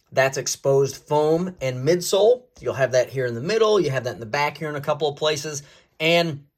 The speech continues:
there is no rock plate in this shoe. So unlike other versions of Hoka's, where you have a lot more thick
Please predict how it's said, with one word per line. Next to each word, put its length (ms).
there 120
is 120
no 100
rock 320
plate 220
in 80
this 140
shoe. 360
So 480
unlike 560
other 260
versions 580
of 420
Hoka's, 460
where 540
you 100
have 160
a 60
lot 420
more 320
thick 560